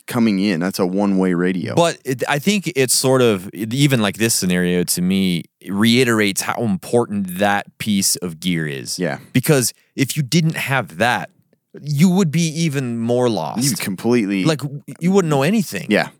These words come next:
Speaker 2: Right?
Speaker 1: Yeah.
Speaker 2: At least you know in this scenario, oh, there's the mayor, there's people in town, they're trying to make contact. They
Speaker 1: Yeah.
Speaker 2: can't.
Speaker 1: Yeah.
Speaker 2: Okay, we know that that's happening at least.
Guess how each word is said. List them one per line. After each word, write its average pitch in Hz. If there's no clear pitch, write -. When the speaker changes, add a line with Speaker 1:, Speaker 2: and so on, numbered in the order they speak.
Speaker 2:
Right? 127
Speaker 1:
Yeah. 180
Speaker 2:
At 156
least 208
you 147
know 123
in 127
this 135
scenario, 110
oh, 120
there's 87
the 92
mayor, 120
there's 90
people 135
in 131
town, 101
they're 90
trying 147
to 127
make 107
contact. 90
They 117
Speaker 1:
Yeah. 139
Speaker 2:
can't. 101
Speaker 1:
Yeah. 110
Speaker 2:
Okay, 113
we 131
know 139
that 120
that's 107
happening 92
at 92
least. 95